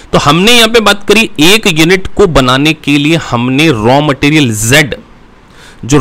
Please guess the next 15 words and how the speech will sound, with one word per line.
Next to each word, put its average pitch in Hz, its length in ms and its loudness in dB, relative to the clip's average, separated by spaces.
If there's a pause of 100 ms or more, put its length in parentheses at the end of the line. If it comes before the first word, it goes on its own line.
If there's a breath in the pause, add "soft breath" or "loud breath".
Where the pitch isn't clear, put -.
raw 131 120 2
material 143 480 0
Z 127 300 0
है, 147 120 0 (120)
एक 160 240 2
unit 143 320 -2
के 143 180 -2
लिए 147 160 0
standard 131 440 -2
cost - 280 -4
कितनी - 260 -4
लगेगी? 131 320 -2
दो 113 300 0
unit 131 320 -4
लगेगी। - 360 -10